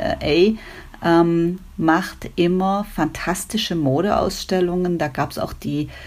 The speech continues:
Dior Dream Dresses, äh, da gab's eine Balenciaga-Ausstellung, da gab's, äh, Wedding Dresses. Also die machen fantastisch kuratierte Modeausstellungen.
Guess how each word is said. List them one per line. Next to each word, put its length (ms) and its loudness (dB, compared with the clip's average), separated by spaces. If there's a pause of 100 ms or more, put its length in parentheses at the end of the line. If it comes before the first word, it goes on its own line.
(200)
Dior 500 2
Dream 300 6
Dresses, 760 -2
äh, 280 -2
da 140 -2
gab's 400 -4
eine 600 0
Balenciaga-Ausstellung, 1800 2
da 100 0
gab's, 520 -2
äh, 240 0
Wedding 440 2
Dresses. 360 -4
Also 240 -2 (420)
die 80 2
machen 300 2
fantastisch 840 -2
kuratierte 580 -2
Modeausstellungen. 1000 -2